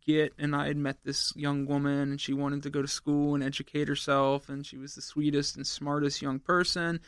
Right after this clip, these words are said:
And, um, we had gotten a million signatures on a petition that you were helping me with.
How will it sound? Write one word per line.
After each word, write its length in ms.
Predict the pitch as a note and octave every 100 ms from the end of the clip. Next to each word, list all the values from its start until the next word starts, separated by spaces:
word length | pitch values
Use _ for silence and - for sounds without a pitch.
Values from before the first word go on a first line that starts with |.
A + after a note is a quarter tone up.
| _ _ _ _
And, 560 | D3+ D3 C#3+ C#3+ C#3 A#2+
um, 560 | C#3+ D3 D3 C#3+ C#3 C3
we 140 | - D3
had 160 | D3
gotten 480 | - C3+ C3+ C#3+ C3 -
a 80 | D3
million 720 | C#3+ D3+ D3 D3 D3 D3 C3 _
signatures 720 | - G3 F3 E3+ F3 E3 D#3
on 100 | C#3
a 60 |
petition 880 | - B2+ - B3+ - B3 A#3 A3+ A3
that 140 | G#3+ -
you 140 | F#3+
were 120 | F#3+
helping 420 | F3+ G3+ F#3+ F#3+
me 160 | F#3+ F#3+
with. 580 | F#3 F#3 F#3 F#3 F#3